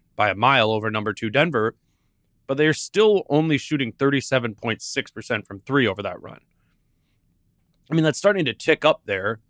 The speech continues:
but it's not some insanely high number that, you know, we should expect to regress drastically. But, but I think that number as a team as a whole,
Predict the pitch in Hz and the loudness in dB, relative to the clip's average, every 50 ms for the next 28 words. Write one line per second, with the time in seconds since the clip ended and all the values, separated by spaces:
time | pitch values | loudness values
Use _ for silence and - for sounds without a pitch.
0 | _ _ _ _ - - 123 127 - - 185 214 - - - 147 123 113 110 101 | _ _ _ _ -2 -2 -2 -2 0 -2 -2 -2 -2 -4 -6 -6 -6 -6 -8 -8
1 | - - - - 120 131 143 147 147 135 127 117 104 95 - - 127 123 117 104 | -10 -12 -6 -2 0 2 2 4 2 2 2 0 -2 -2 -2 0 0 0 0 0
2 | 101 107 139 151 117 90 101 98 98 117 127 _ - 104 101 95 _ _ _ _ | -2 -2 -2 -2 -2 -4 -6 -8 -8 -8 -14 _ -2 -2 -2 -2 _ _ _ _
3 | _ _ _ _ _ _ _ _ _ _ _ _ - 113 110 113 104 - 104 95 | _ _ _ _ _ _ _ _ _ _ _ _ -6 -4 -2 -2 -4 -4 -8 -10
4 | 92 - - - - - 120 - _ _ - 107 92 101 98 - 113 113 113 110 | -10 -10 -12 -12 -4 -2 -2 -2 _ _ -12 -10 -8 -8 -8 -2 0 0 0 0
5 | - - - 92 113 139 156 - - 90 _ _ - 78 104 131 - _ _ _ | -2 -6 0 2 2 2 2 0 -6 -16 _ _ -16 -12 -12 -12 -12 _ _ _
6 | _ _ _ _ _ _ _ _ _ _ _ _ _ _ _ _ _ _ _ _ | _ _ _ _ _ _ _ _ _ _ _ _ _ _ _ _ _ _ _ _
7 | _ _ _ _ _ - 160 160 - - _ - 175 175 160 _ - 202 214 214 | _ _ _ _ _ -4 -4 -4 -4 -6 _ 0 2 2 2 _ 0 -2 -2 -2
8 | - - - _ _ _ _ _ _ _ _ _ _ _ _ _ _ _ 101 104 | -6 -12 -20 _ _ _ _ _ _ _ _ _ _ _ _ _ _ _ -8 -2
9 | 120 135 156 160 - - 123 127 123 127 117 117 113 113 110 - - 101 110 104 | 0 0 0 0 -2 -4 -4 -2 -2 -2 -2 0 -2 -2 -2 -4 -8 -10 -10 -10
10 | 107 - - - 139 127 123 110 110 104 - _ - 160 147 139 123 113 110 - | -10 -14 -8 -6 -6 -6 -6 -8 -10 -14 -16 _ -2 2 4 4 4 4 2 -2